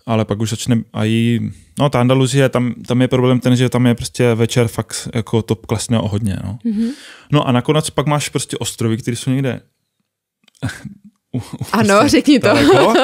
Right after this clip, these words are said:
Speaker 1: u
Speaker 2: <laughs>
Speaker 1: Afriky.
Speaker 2: Daleko.
Speaker 1: Eh, ale jsou jako dostupný relativně. Prostě lítá tam spoustu letadel, lítá tam z Prahy, že jo, lítá tam prostě z Vídně, z Brna, to je spousta jako dostupností a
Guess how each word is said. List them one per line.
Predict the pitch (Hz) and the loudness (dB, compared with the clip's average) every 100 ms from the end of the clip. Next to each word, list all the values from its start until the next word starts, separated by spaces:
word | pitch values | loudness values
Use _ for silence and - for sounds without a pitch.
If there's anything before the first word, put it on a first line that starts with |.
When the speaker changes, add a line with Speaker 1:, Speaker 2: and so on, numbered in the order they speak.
| 349 285 294 294 | 2 0 -2 0
Speaker 1:
u | 131 | 2
Speaker 2:
<laughs> | |
Speaker 1:
Afriky. | 127 180 | 2 4
Speaker 2:
Daleko. | 175 202 - 233 302 - 381 392 370 294 | 2 2 2 2 2 0 0 0 0 2
Speaker 1:
Eh, | 117 107 | 2 2
ale | 120 120 113 | 2 2 0
jsou | - 120 | 2 2
jako | 113 117 | 2 -2
dostupný | 107 117 - 110 117 | -2 -4 -2 0 2
relativně. | 117 110 110 107 107 131 170 - - _ - - | 2 0 -2 -2 0 -2 -6 -16 -20 _ -20 -16
Prostě | - - | -12 -6
lítá | 101 101 98 | -4 -2 -2
tam | 107 | -2
spoustu | 98 - 95 - 107 | -4 -8 -12 -4 -4
letadel, | 104 110 117 120 120 | -2 -2 0 0 0
lítá | 104 95 | -2 -8
tam | - 98 | -8 -10
z | |
Prahy, | - 104 117 110 | -6 -4 -2 -2
že | |
jo, | 110 110 | -2 -4
lítá | 101 101 | -6 -8
tam | - 95 | -10 -10
prostě | 107 - 98 98 98 | -12 -8 -6 -4 -4
z | 101 | -6
Vídně, | 107 110 110 | -4 -2 -2
z | |
Brna, | 104 110 101 | -2 -2 -2
to | 107 | -4
je | 98 - - - _ _ _ _ | -6 -8 -20 -20 _ _ _ _
spousta | - - 107 117 | -8 -4 -2 0
jako | 107 113 110 104 - | 0 2 2 2 0
dostupností | 110 107 - - 101 - 131 131 | -4 -4 -6 -4 -4 -2 -2 -2
a | 123 113 110 107 104 | -2 0 2 0 0